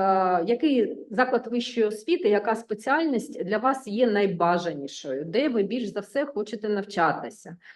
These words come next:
І оце заява у вас буде з пріоритетом номер один. Ну і так далі.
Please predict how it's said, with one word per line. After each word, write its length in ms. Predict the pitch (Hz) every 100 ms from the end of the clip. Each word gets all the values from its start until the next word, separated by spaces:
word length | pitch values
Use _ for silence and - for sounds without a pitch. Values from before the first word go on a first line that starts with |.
| _ _ -
І 80 | 208
оце 300 | - - 240
заява 520 | 233 226 294 294 294
у 160 | 285 190
вас 220 | 226 196
буде 280 | 214 277 269
з 100 | -
пріоритетом 920 | 190 185 180 185 220 240 240 233 185
номер 360 | 190 202 208 -
один. 520 | 180 170 156 113 - - - -
Ну 260 | 247 359 -
і 80 | 247
так 320 | 254 240 214
далі. 440 | 196 170 143 127